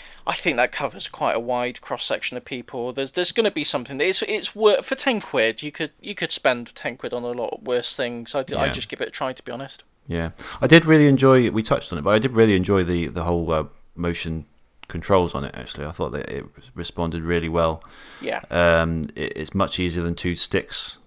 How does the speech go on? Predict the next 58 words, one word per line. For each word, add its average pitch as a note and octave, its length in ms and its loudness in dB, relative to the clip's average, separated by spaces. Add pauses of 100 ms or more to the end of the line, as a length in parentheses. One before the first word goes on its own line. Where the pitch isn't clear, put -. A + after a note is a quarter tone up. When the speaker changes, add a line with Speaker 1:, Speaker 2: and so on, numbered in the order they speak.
(120)
Speaker 2:
I F2+ 100 -8
found, F#2 260 -2
just - 200 -8
to F2 80 -6
sort E2+ 240 -2
of D2 60 -10
control E2+ 360 0
both - 440 -4 (260)
where E2+ 220 0
you're E2 180 -2
going E2 400 0
and, D#2+ 260 -6
and E2 140 -8
then D#2+ 160 -4
where D#2+ 120 -2
you're D#2+ 120 -4
pointing. D#2+ 560 -6
I D#2+ 120 -4
always D#2+ 240 -10
find D#2+ 240 -6
that C#2+ 120 -4
really D#2+ 360 -4
kind D2+ 180 -8
of - 280 -12
awkward D2+ 380 -10
and D2+ 140 -12
very D#2+ 180 -2
difficult D#2 280 -12
to D#2+ 40 -10
get D2+ 80 -6
my D2 140 -6
head D#2+ 140 -4
around. D2 260 -8 (460)
This - 180 0
was D#2+ 100 -6
quite E2+ 220 2
intuitive. D2+ 680 -6 (100)
You D#2 160 -10
know, D2 60 -6
you D#2+ 180 -4
move E2+ 80 0
Speaker 1:
Yeah, C#3 260 4
Speaker 2:
with F#3+ 120 4
Speaker 1:
I, C#3+ 80 6
I G#3 40 4
would G3 140 -6
say F3+ 160 0
the, E3+ 260 0
the E3+ 120 -2
Wiimote C#3+ 440 0
is C3 140 -4
the, C3+ 260 -4
the C#3 80 -6
way C3 160 -2
to - 80 -14
play C3 240 2
it. A#2+ 60 4
I, C3+ 220 2